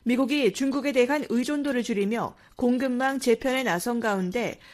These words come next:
한국 기업들도 향후 대중 투자와 관련해 결정을 내려야 할 것이라고 지적합니다. 미국은 국가안보를 이유로 중국의 반도체 장비 수출을 금지했고 반도체법을 통해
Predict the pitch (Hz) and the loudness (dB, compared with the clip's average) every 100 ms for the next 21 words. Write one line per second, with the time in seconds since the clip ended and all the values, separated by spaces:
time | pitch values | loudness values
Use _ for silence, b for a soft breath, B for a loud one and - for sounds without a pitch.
0 | B - 262 302 294 285 277 269 262 262 | B 0 2 2 0 0 2 0 2 4
1 | 269 277 262 254 285 202 240 247 294 311 | 2 2 0 0 2 2 4 2 2 -6
2 | 330 339 330 302 269 226 196 196 233 - | -4 -2 2 2 2 2 2 2 0 0
3 | 220 220 262 269 247 202 262 277 262 269 | 0 0 0 0 0 0 2 2 2 0
4 | 269 254 247 190 156 202 226 220 220 175 | 0 0 0 -2 -2 -2 -2 -6 -4 -6
5 | 151 139 135 - b b b b b b | -6 -6 -8 -10 b b b b b b
6 | 240 254 294 320 320 269 311 320 302 302 | 0 0 0 0 0 -2 0 0 2 0
7 | 294 233 247 240 285 240 226 247 247 240 | 0 0 0 0 2 2 2 -2 -2 0
8 | 269 - 202 220 269 269 285 226 202 247 | 0 0 -2 0 0 -2 -2 -2 -2 -4
9 | 254 294 285 254 226 233 226 233 190 - | -4 -6 -2 -2 0 0 2 0 -2 0
10 | 240 - B B B - 220 262 269 277 | -2 -2 B B B -2 0 2 2 0
11 | 269 247 240 240 226 185 120 | 2 2 2 2 0 -2 -4